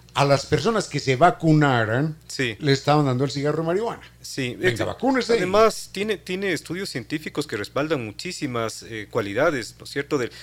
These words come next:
Speaker 2: del tetrahidrocannabinol, del, del C-, C B C, etcétera.
Speaker 1: Las estadísticas
Speaker 2: Ajá.
Speaker 1: están claras.
Speaker 2: Sí.
Speaker 1: Food and Drugs Administration de los
Speaker 2: Ujú.
Speaker 1: Estados Unidos
Speaker 2: Ujú.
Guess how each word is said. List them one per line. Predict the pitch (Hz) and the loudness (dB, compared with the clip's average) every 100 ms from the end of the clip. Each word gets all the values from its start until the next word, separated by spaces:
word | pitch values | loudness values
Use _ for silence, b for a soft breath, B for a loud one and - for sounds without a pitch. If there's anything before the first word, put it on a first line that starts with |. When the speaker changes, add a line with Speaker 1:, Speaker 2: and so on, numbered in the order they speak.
| B B | B B
Speaker 2:
del | 110 98 | -12 -4
tetrahidrocannabinol, | 135 131 120 127 123 101 98 98 127 170 160 113 | -4 0 -2 -2 -4 -4 -4 -4 2 4 4 2
del, | 107 101 98 | -4 -6 -12
del | 95 82 - | -14 -14 -16
C-, | - - 110 | -14 -16 -14
C | - 113 | -8 -8
B | 95 | -8
C, | - 151 165 117 98 | -4 0 0 0 -6
etcétera. | - 147 131 104 - b b b | -2 -2 0 -4 -6 b b b
Speaker 1:
Las | 160 165 | -2 -2
estadísticas | 170 214 220 233 202 | -2 0 0 -2 -2
Speaker 2:
Ajá. | 165 | -2
Speaker 1:
están | 113 185 | -2 -4
claras. | 170 135 - - - | -2 -2 -4 -16 -14
Speaker 2:
Sí. | - 113 - - - b b b - | -6 -6 -8 -18 -20 b b b -2
Speaker 1:
Food | 254 294 - - | 6 6 6 0
and | 160 151 | 2 6
Drugs | 190 165 - - | 6 4 -2 -6
Administration | 107 117 113 - 117 107 - 87 | 0 2 2 0 -2 -2 -4 -8
de | 110 | -4
los | 110 | -2
Speaker 2:
Ujú. | 131 | -2
Speaker 1:
Estados | 131 151 127 | 4 6 6
Unidos | 131 202 139 | 4 2 0
Speaker 2:
Ujú. | 131 | -2